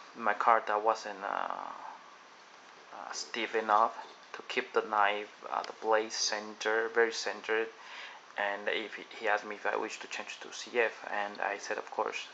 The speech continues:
I wish my, uh, blade center." So, uh, thank you, Eric, for that. Um, with that, we know that, uh, how, uh,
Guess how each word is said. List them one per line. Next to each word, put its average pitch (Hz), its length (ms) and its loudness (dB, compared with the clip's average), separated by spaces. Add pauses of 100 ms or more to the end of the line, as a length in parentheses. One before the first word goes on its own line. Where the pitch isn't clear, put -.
I 104 260 0
wish 107 280 -4
my, 52 220 0 (180)
uh, 50 100 -6 (100)
blade 50 220 -4
center." 50 540 -4
So, 50 300 0
uh, - 160 4 (600)
thank 107 220 -6
you, 107 80 2
Eric, 110 240 2
for 110 180 -2
that. 104 320 2 (640)
Um, 101 240 0 (2250)
with 117 200 0
that, 113 300 10
we 113 100 -2
know 110 320 4
that, 101 240 4
uh, 98 220 4
how, 104 440 8
uh, 67 240 0